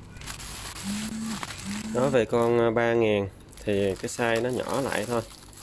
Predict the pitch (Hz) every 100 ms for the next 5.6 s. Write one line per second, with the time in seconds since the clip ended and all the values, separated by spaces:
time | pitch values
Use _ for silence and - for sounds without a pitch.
0 | - - - - - - - - - -
1 | - - 123 101 87 120 92 107 110 110
2 | - 98 95 95 95 95 95 95 98 -
3 | - - - - - - - 139 151 -
4 | 92 107 120 139 170 120 117 120 101 95
5 | 104 98 98 98 95